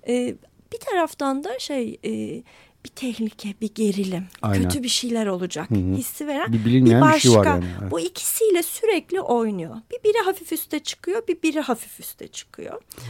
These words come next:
Speaker 1: Ve ekranda gördüğümüz görüntü, önümüzdeki sahneye göre onlarla oynuyor.
Speaker 2: Hı.
Speaker 1: Ve o, o an karakterin yüzü, ifadesi, o karakterle ilgili bize, seyirciye aktarmak istediği bilgiye dair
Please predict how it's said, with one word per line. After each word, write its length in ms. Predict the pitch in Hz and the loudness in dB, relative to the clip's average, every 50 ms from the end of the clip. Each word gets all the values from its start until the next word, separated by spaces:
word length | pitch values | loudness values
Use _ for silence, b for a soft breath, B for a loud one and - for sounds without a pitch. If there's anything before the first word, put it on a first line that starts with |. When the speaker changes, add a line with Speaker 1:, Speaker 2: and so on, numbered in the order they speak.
| 117 113 110 104 98 | -10 -10 -12 -10 -6
Speaker 1:
Ve 60 | 320 | -6
ekranda 560 | 330 - - 302 - - 339 349 359 370 403 415 | -2 -2 -2 -4 -2 -2 -2 -2 0 0 -4 -4
gördüğümüz 600 | 302 330 311 311 320 277 330 320 330 320 285 254 | -2 -2 -2 -2 -2 -4 -4 -6 -6 -6 -6 -6
görüntü, 520 | 254 277 269 254 277 277 269 - - 254 | -6 -6 -6 -4 -4 -4 -4 -6 -6 -6
önümüzdeki 800 | 247 240 226 214 233 254 269 277 277 277 269 262 - 294 277 - 294 | -4 -4 -4 -2 -2 0 0 0 0 -2 -4 -6 -10 -12 -10 -10 -12
sahneye 540 | - - 277 262 240 247 262 277 294 320 320 | -8 -6 -6 -6 -4 -4 -4 -4 -4 -4 -4
göre 220 | 254 262 254 302 | -4 -4 -4 -4
onlarla 580 | - - 262 269 285 302 330 330 330 320 311 302 | -2 -2 -2 0 0 0 0 0 0 0 -2 0
oynuyor. 580 | 247 254 247 233 233 226 208 175 - - 208 202 b b b b b | 0 0 0 0 -2 -2 -2 -4 -6 -8 -12 -18 b b b b b
Speaker 2:
Hı. 140 | b 113 107 | b 0 0
Speaker 1:
Ve 180 | 254 285 - - | 2 0 0 -2
o, 160 | - 247 269 - - | -2 -4 -4 -4 -2
o 60 | - | 0
an 260 | 285 294 294 285 285 277 | 2 2 2 2 -2 -4
karakterin 800 | - - 269 254 254 262 262 - _ - 285 277 285 294 294 285 | -4 -4 -2 -2 -2 -2 -6 -8 _ -10 -8 -6 -4 -4 -4 -4
yüzü, 540 | 269 262 262 269 254 247 - - 277 277 277 | -2 -2 -2 -4 -6 -8 -8 -6 -4 -4 -4
ifadesi, 960 | - 262 247 226 - - 277 269 269 262 226 277 262 - - - 277 277 262 B B B B B B | -6 -8 -10 -10 -6 -2 -2 0 0 -2 -4 -4 -6 -6 -6 -6 -8 -8 -8 B B B B B B
o 60 | - 254 | -8 -6
karakterle 640 | - 277 277 269 269 262 - 285 277 269 254 269 269 | -4 -4 -4 -4 -4 -6 -6 -6 -4 -4 -4 -4 -4
ilgili 320 | 247 247 262 269 233 220 | -4 -4 -4 -4 -2 -2
bize, 320 | 226 240 233 226 269 277 254 | -2 -2 -2 -2 -6 -6 -6
seyirciye 600 | - - 240 233 240 240 240 220 - 254 262 - | -6 -6 -6 -4 -4 -6 -6 -6 -4 -4 -4 -4
aktarmak 640 | - 240 226 - - - 254 247 254 254 262 254 - | -4 -6 -10 -10 -10 -6 -4 -4 -4 -4 -6 -8 -10
istediği 480 | - - - - 269 233 247 269 254 - - | -12 -12 -8 -8 -8 -4 -4 -6 -6 -4 -8
bilgiye 680 | 226 233 240 226 226 - - 320 320 311 330 320 320 320 _ _ _ _ | -6 -6 -6 -8 -10 -6 -4 -4 -2 -2 -2 -4 -6 -8 _ _ _ _
dair 540 | - 240 240 254 247 254 247 254 320 392 - | -2 -2 0 0 0 0 0 0 -2 -4 -6